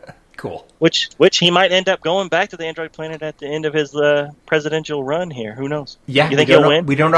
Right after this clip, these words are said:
Speaker 1: how this ends.
Speaker 2: You think he'll win?
Speaker 1: <sighs> I'm gonna say no,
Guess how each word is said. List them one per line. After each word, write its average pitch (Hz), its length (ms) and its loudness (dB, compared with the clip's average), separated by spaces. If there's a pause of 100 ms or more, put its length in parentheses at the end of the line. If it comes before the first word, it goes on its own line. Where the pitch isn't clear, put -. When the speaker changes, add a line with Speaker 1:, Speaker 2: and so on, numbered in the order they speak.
Speaker 1:
how 165 120 2
this 156 160 2
ends. 165 440 -2 (440)
Speaker 2:
You 240 60 -16
think 147 160 -4
he'll 139 160 -2
win? 139 220 -8 (680)
Speaker 1:
<sighs> - 960 -16
I'm 117 200 -4
gonna 98 320 -6
say 147 460 -2
no, 247 420 4